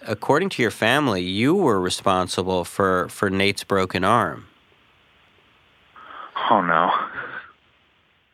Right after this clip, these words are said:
Speaker 1: Rob says Nate's arm is something he still feels bad about, which is why he doesn't like bringing it up. So I turn to the one piece of evidence I know Rob can't deny.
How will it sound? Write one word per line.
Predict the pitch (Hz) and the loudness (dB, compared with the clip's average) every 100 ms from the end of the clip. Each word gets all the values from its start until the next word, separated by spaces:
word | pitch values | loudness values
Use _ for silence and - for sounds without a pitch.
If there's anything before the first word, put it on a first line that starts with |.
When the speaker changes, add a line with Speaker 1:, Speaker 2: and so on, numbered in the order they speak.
| _ _ - | _ _ 4
Speaker 1:
Rob | 160 202 | 6 4
says | - 131 101 92 | 4 4 4 2
Nate's | 110 127 98 | 2 2 2
arm | 117 110 98 87 | 4 4 4 2
is | - | 2
something | 117 104 107 101 | 2 2 2 2
he | 104 | 0
still | - 127 | 4 4
feels | 123 101 82 - | 4 2 0 0
bad | 87 87 | -2 -2
about, | 90 80 71 - - _ _ _ _ | -2 -2 -2 -8 -14 _ _ _ _
which | 127 131 | 2 2
is | 123 | 4
why | 139 135 139 | 4 6 4
he | 123 | 4
doesn't | 117 117 | 4 4
like | 98 95 | 2 2
bringing | 104 98 90 | 2 4 2
it | 85 | 2
up. | 85 76 - - _ _ _ _ _ _ _ - | 0 0 -4 -16 _ _ _ _ _ _ _ -4
So | - 147 | 2 4
I | |
turn | 139 180 196 196 | 4 4 4 4
to | 180 | 4
the | 139 | 4
one | 127 135 143 | 4 4 4
piece | 135 120 | 0 0
of | 110 | 2
evidence | 107 98 95 82 87 - - | 2 2 0 -2 -4 -6 -2
I | 117 120 | 4 6
know | 131 131 | 6 6
Rob | 117 107 104 | 6 6 4
can't | - 107 98 | 0 0 0
deny. | 90 92 92 87 76 71 | 0 2 2 2 -2 -4